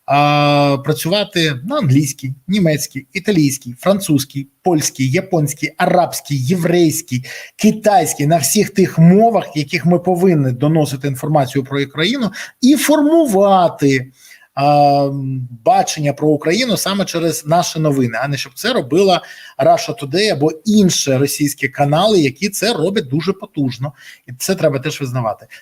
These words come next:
Тому дай Боже нашому теляті вовка з'їсти, а президенту успіху в цій поїздці. Нам це всім потрібно. Його, м, якісь там проблеми,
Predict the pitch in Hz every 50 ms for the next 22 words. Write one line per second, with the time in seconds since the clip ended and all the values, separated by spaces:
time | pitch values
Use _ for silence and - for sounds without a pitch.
0 | _ _ - 165 190 247 320 349 339 285 285 _ _ _ _ _ 127 131 131 127
1 | 127 214 247 240 208 208 175 196 185 170 170 165 160 - 160 156 147 - 151 147
2 | 135 127 - 139 147 156 156 - 190 180 202 247 277 269 - 196 175 151 - 165
3 | 151 160 165 202 220 208 - 180 175 - - 202 220 247 226 - - 220 180 -
4 | - - 175 170 170 _ - _ _ - - - - 185 190 190 185 156 139 120
5 | 110 - - - 92 - 135 156 175 185 185 - - 165 - - - 190 190 185
6 | 185 - 165 - - 135 127 113 101 101 107 - - - - _ - 120 156 185
7 | 175 135 139 190 202 202 196 180 147 127 127 - _ _ _ _ _ _ _ _
8 | _ 156 143 127 127 131 123 135 131 131 - 165 147 - - 165 151 139 123 -
9 | - 147 151 131 127 156 185 214 233 214 190 160 143 131